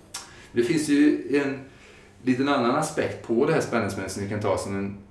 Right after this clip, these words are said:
s-, liten sista slutkläm också. Det är ju att det finns ju en annan variant i det här där vi kan bara beröra, för den är, det finns så många underkomponenter på det. Men en är ju där vi fastnar,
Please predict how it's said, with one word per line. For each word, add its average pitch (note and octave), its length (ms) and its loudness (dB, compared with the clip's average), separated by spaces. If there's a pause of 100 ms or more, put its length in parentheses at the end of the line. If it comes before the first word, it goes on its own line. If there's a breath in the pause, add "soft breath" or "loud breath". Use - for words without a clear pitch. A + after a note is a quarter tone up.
(120)
s-, - 180 -12
liten G#2 220 -8
sista A2 400 -6
slutkläm A#2 800 -2
också. - 200 -8
Det A2 100 -2
är A#2+ 80 4
ju G#2+ 100 4
att G2+ 160 -4
det A#2+ 60 -8
finns A2 260 -4
ju A2+ 80 2
en A#2 60 0
annan A#2+ 340 0
variant C3 500 0 (180)
i G2 100 -6
det F#2+ 160 -4
här E2 260 -6
där F2 80 -4
vi F#2 300 -4 (140)
kan - 280 -8 (1000 loud breath)
bara G2+ 260 2
beröra, A#2 560 6
för - 140 -6
den G#2+ 100 0
är, G#2 320 -4 (160)
det A2+ 100 -6
finns A2+ 200 -4
så A#2 60 -2
många G2+ 380 0 (520)
underkomponenter G#2 960 2 (100)
på D3 180 0
det. - 120 0
Men - 100 -6
en A#2+ 260 0
är A#2 120 -2
ju G2+ 120 2
där G2+ 160 2
vi G2+ 180 0
fastnar, F#2 580 -6